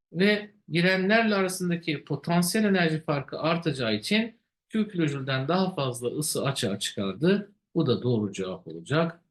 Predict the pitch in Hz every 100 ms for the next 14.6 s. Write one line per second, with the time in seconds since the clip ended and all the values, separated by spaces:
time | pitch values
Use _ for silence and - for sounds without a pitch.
0 | _ _ - 139 165 - 175 - - _
1 | _ _ _ _ _ _ _ _ _ _
2 | _ _ _ _ _ _ _ _ _ _
3 | _ _ _ _ _ _ _ _ _ _
4 | _ _ _ _ _ _ 214 240 240 247
5 | 233 - 139 120 214 - _ _ _ _
6 | _ _ - 160 170 196 196 214 240 233
7 | 226 226 220 226 214 208 202 220 220 214
8 | 202 196 196 185 190 180 180 185 180 180
9 | 170 170 160 180 180 - 190 190 208 196
10 | 180 175 175 180 202 160 151 190 214 -
11 | 208 208 - 156 131 113 78 - _ _
12 | _ _ _ _ _ _ - 359 311 190
13 | 160 170 156 147 147 131 139 127 147 -
14 | 123 104 139 208 -